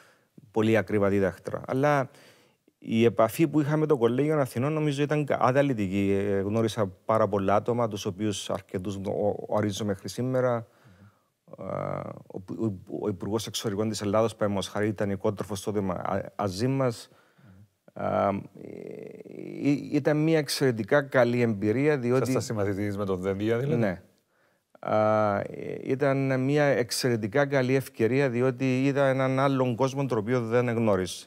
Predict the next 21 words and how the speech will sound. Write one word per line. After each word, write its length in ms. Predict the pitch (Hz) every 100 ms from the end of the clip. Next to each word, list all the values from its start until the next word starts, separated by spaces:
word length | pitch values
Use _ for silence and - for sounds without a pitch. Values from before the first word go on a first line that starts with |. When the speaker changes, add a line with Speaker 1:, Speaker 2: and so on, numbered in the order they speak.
| -
Speaker 1:
α, 240 | 50 50 - - -
ψηλού 280 | - 110 110
επίπεδου. 460 | 90 87 92 85 - _ _ _ _ - -
Speaker 2:
Και 120 | - 117
η 20 |
Λεμεσός 440 | 117 110 - 180
όμως, 380 | 160 113 98 -
κατάλαβα 440 | - 98 104 101 104
ότι 120 | 95
είχε 140 | 98
καταλυτική, 920 | 98 98 101 98 92 92 98 95 92 92
έτσι, 640 | 87 - 92 85 85 82 _ _
Speaker 1:
Εκ-, 100 | 107
Speaker 2:
επίδραση 460 | 117 101 98 90 95
πάνω 280 | 92 92
σας, 180 | 87 92
ε; 220 | 107 127 - -
Speaker 1:
Εξαιρετική, 760 | 98 - 123 113 104 98 98
ναι. 260 | 95 92 90 87
Εκεί 300 | 101 107 127
ήταν 420 | 127 127 127